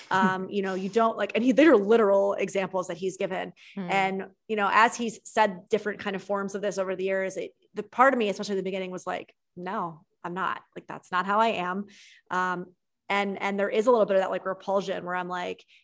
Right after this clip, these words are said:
Speaker 1: "I don't need to be rescued. I don't need to be saved. You know, I'm not gonna, like, I don't fawn. I'm like, I'm not that kind of woman," whatever.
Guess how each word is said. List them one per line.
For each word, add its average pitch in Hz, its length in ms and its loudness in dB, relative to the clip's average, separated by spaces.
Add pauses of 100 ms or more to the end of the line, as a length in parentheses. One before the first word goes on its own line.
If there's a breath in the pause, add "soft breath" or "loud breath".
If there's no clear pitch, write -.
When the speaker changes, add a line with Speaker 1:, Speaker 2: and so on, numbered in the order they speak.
(140)
Speaker 1:
"I 170 80 -8 (140)
don't 175 160 -6
need 180 80 -2
to 214 100 -2
be 285 140 -2
rescued. 233 640 0 (120)
I 175 40 -10
don't 175 140 -6
need 185 100 -2
to 214 60 -4
be 262 140 0
saved. 214 640 0 (240 loud breath)
You 214 80 2
know, 196 280 0
I'm 202 140 0
not 196 220 0
gonna, 247 160 2
like, 240 340 2
I 214 80 0
don't 247 200 0
fawn. 226 840 2
I'm 208 380 0
like, 196 160 -2
I'm 196 220 -2
not 202 220 -2
that 226 140 4
kind 240 200 -2
of 220 80 -2
woman," 202 360 -2
whatever. 185 460 -2